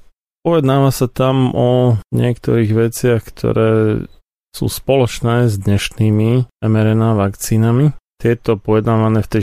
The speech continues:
štúdii boli iba nejaké experimentálne, ktoré sa nedostali do komerčného štádia. Dovolím si pár citátov zo štúdie. Takže pokrývanie týchto nanočastíc s lipidom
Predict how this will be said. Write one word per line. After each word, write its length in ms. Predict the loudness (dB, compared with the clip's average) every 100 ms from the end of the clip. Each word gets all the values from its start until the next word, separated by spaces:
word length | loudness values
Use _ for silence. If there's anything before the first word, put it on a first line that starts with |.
| -4
štúdii 480 | -2 0 2 2 2
boli 320 | 0 0 2
iba 160 | 0
nejaké 320 | 0 -2 -2 -4
experimentálne, 960 | -4 -4 0 0 0 0 0 0 0
ktoré 240 | -2 -2 -2
sa 240 | -2 0
nedostali 640 | 0 0 -2 -2 0 0
do 160 | 0 -2
komerčného 640 | -2 0 0 -2 -2 0
štádia. 640 | -2 -2 -2 0 0 0 -4 -12 _ _ _ _
Dovolím 480 | -2 2 2 4 2
si 80 | -2
pár 240 | -2 -2
citátov 880 | -2 -2 -2 0 0 0 0 2 2 0
zo 240 | 0 0
štúdie. 560 | -2 -2 -2 2 0 -2 -8 -4
Takže 400 | 0 2 0 -2 _
pokrývanie 1040 | -6 -2 -2 0 2 2 2 2 2 0 -2
týchto 560 | -4 -4 -2 2 2 2
nanočastíc 1300 | 2 0 2 0 -2 -4 -4 -4 -2 -2 -4 -12 -14 -20 _ -6
s 320 | 0 0 2 2 2 0 -2 -2
lipidom 880 | 0 0 -2 0 2 2 2 0